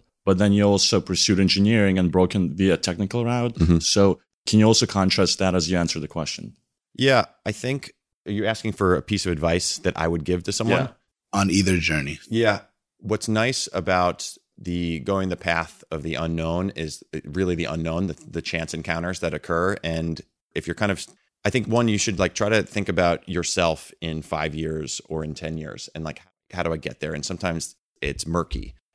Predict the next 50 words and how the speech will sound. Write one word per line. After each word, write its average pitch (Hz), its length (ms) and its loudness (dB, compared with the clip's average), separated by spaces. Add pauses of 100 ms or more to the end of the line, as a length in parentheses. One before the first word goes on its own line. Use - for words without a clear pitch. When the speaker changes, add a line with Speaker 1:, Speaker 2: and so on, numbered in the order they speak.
Speaker 2:
And 82 100 -6
if 78 80 -10
you 82 80 -6
were 82 80 -4
to 76 60 -8
stay 92 380 0
on 85 120 -2
a, 80 240 -4
a 76 120 -6
common 80 360 -6
path, 78 420 -8 (200)
you 87 100 -6
know, 80 120 -2
it's - 240 -6
very 87 240 0
clear. 170 320 0
You 73 120 -12
can 87 120 -8
see 101 120 -6
the 95 100 -2
ladders 85 380 -2
in 82 80 -10
front 95 220 -4
of 78 100 -6
you 67 160 -8 (340)
and 80 200 -2
you 76 60 -6
kind 82 140 -4
of 78 60 -6
know 85 140 -4
where 80 100 -2
you're 78 120 -4
going. 80 340 -2 (320)
But 85 480 0 (260)
when 87 120 -4
you 80 120 -4
jump 87 340 -2
off 82 160 0
that 78 160 -4
train, 123 320 2
it's - 160 -4
murky. 85 560 -4
But 87 140 -4
what's 87 160 -4
great 101 240 0
about 87 200 -2
that 80 220 -4
is 76 180 -6
you 82 140 -4
do, 78 200 -4